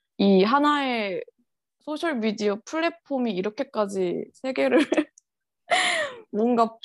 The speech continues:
바꾼다는 게 좀 충격적이기도 하고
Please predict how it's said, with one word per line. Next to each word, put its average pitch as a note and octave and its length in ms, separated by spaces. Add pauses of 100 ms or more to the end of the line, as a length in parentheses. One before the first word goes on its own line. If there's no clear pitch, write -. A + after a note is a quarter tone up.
바꾼다는 D4+ 840
게 A#3 80
좀 A3 160
충격적이기도 B3 960
하고 C4+ 320